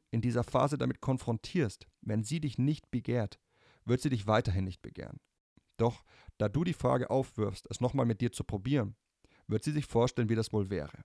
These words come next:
Aber da sie es für dich nicht fühlt, kann sie es sich auch nicht vorstellen und wird sich daher in ihrer Entscheidung eher bestätigt fühlen, dass die Trennung das Richtige war. Erst wenn sie es also wieder für dich spürt und sich wieder was zwischen euch anbahnt,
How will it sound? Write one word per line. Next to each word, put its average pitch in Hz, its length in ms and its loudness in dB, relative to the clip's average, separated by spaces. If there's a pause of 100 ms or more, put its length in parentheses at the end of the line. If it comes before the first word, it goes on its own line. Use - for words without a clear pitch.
(500)
Aber 101 200 -2
da 113 220 4
sie 143 100 0
es 131 80 0
für - 100 -2
dich 120 140 0
nicht 120 180 -2
fühlt, 160 340 0 (380)
kann 117 200 2
sie 131 80 0
es 135 80 0
sich 139 140 0
auch 135 80 2
nicht 131 120 0
vorstellen - 560 -2 (160)
und 104 160 -4
wird 120 140 0
sich 127 160 -2
daher 120 280 2
in - 60 -2
ihrer 113 200 -2
Entscheidung 113 440 0
eher 107 160 0
bestätigt 104 500 -2
fühlen, 104 280 0 (240)
dass 107 140 -6
die 110 100 -2
Trennung 110 340 0
das 101 200 -4
Richtige - 340 -8
war. - 220 -14 (1000)
Erst 156 340 0
wenn 160 120 6
sie 156 60 2
es 143 80 0
also 123 240 4
wieder 120 160 2
für 120 120 0
dich 113 140 0
spürt 107 420 -2 (220)
und 104 140 -2
sich - 180 -6
wieder 113 140 4
was 110 160 -2
zwischen 113 260 -2
euch 104 180 -2
anbahnt, 87 540 -4